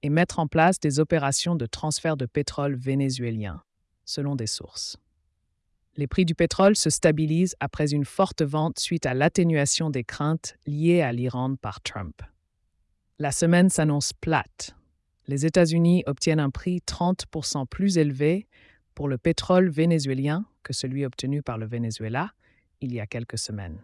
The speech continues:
selon le chef de l'énergie. Un juge américain autorise Equinor à relancer son projet éolien offshore à New York.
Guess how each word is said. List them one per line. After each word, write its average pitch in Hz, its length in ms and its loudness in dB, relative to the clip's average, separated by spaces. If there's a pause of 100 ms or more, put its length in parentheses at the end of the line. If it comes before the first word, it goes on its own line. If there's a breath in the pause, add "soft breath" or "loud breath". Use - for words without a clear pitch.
(140)
selon 151 340 -2
le 127 100 -2
chef 175 260 4
de 165 80 2
l'énergie. 139 540 0 (420)
Un 131 100 -4
juge 160 220 2
américain 160 560 2
autorise 160 480 2
Equinor 165 560 0 (240)
à 135 80 -2
relancer 143 480 0
son 139 160 -2
projet 151 380 0
éolien 143 400 0
offshore 151 420 -2 (200)
à 143 100 -4
New 135 120 -2
York. - 520 -10